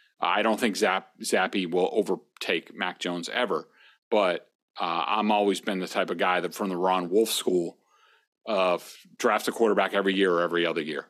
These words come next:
See if you strike gold, because until you have that guy, you don't have a guy. And I, I'm always putting more assets to the quarterback position. So that's what I meant by what I said about Bailey Zappe.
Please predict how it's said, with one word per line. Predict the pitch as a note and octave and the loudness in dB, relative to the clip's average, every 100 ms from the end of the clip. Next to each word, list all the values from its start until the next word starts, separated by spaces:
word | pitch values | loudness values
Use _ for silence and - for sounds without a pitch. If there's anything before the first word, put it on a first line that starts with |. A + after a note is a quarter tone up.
| _ _ - | _ _ -8
See | - F#2+ | 0 0
if | - | 0
you | F#2 | -4
strike | - F2 D#2+ | -2 -2 -2
gold, | D#2+ C2 - _ _ _ _ _ | -4 -4 -8 _ _ _ _ _
because | - - F#2+ F2 | -12 -2 -2 -2
until | E2+ - A2+ | -4 2 2
you | G#2+ A2 | 4 4
have | G#2+ C#3+ C3 | 4 0 0
that | G2+ F#2+ | 0 0
guy, | G#2 F#2+ F#2 | 0 2 2
you | F#2+ G#2 | 0 -2
don't | - A2 F#2+ | 0 0 -2
have | - D#2+ | -6 -10
a | |
guy. | D#2 D2 C#2+ _ _ _ _ _ | -8 -8 -8 _ _ _ _ _
And | G2+ F#2 F2 | -4 -2 0
I, | F2 G2 | 0 0
I'm | - A2+ A2+ | 0 2 4
always | G#2+ G#2 G2 - | 4 4 2 0
putting | - G#2 F#2+ | -2 0 2
more | G2+ G2+ | 2 2
assets | F2 F2 - D#2+ - | 2 0 -4 -6 -8
to | F2+ | -10
the | E2+ | -8
quarterback | - F#2 - - - | -2 -2 -2 -6 -8
position. | - - - - | -14 -12 -12 -12
So | - - C3 - - - - _ _ - | -4 2 2 0 -8 -20 -20 _ _ -4
that's | A2+ A#2+ - | 0 0 0
what | G#2+ | 0
I | G2 | 0
meant | F#2 F2+ - | -2 -4 -4
by | E2 D#2+ D#2 - _ _ | -4 -2 -4 -14 _ _
what | A2 F#2+ | -4 -2
I | E2+ | -2
said | - F2 D#2+ | -2 -2 -4
about | D#2+ E2 D#2+ | -6 -6 -4
Bailey | E2+ E2+ | -2 -2
Zappe. | E2 A#2 A2+ A2+ | 0 -2 -2 -6